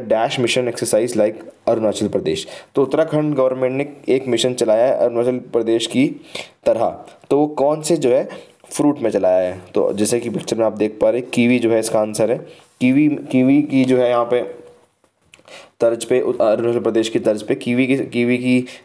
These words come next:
जो एक scheme चलाई उत्तराखंड ने, जो कि कीवी, कीवी मिशन योजना के नाम से जो ये चलाया गया है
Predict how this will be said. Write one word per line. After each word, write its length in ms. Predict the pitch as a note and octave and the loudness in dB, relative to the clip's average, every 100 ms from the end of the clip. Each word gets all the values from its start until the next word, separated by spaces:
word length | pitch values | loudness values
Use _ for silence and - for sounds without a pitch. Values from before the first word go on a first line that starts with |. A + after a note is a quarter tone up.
| - | -2
जो 100 | A2 | 2
एक 140 | A#2 | 2
scheme 260 | A2+ - A#2 | 0 -2 -2
चलाई 280 | A#2 G#2+ A2 | 0 0 0
उत्तराखंड 440 | G#2+ A2 A2 A2 | -2 -2 -2 -2
ने, 120 | B2+ | -2
जो 320 | D#3 A2 C3 E3+ | -4 -2 0 0
कि 300 | C3 D#3+ D3+ - - _ - | 0 -2 -4 -14 -20 _ -14
कीवी, 580 | - B2+ A#2+ C3 E3 D#3 - - _ _ _ _ _ _ _ _ - | -2 0 2 2 0 -4 -14 -20 _ _ _ _ _ _ _ _ -8
कीवी 520 | B2 A#2 A#2+ E3 F3+ - - _ _ _ _ - - _ - | -2 2 2 0 -4 -12 -20 _ _ _ _ -20 -20 _ -8
मिशन 360 | A2+ A#2 C#3 C3 | -2 0 0 0
योजना 360 | A#2 A2+ A2 A#2 | 2 2 2 -2
के 100 | A#2 | 0
नाम 240 | G#2+ A2 | -2 -2
से 120 | A2 | -2
जो 140 | G#2+ A2 | 2 2
ये 120 | A2 | 2
चलाया 400 | G#2+ G2+ G#2+ A2 | 0 0 0 0
गया 140 | G#2+ | -2
है 180 | A2 D3 | -2 -8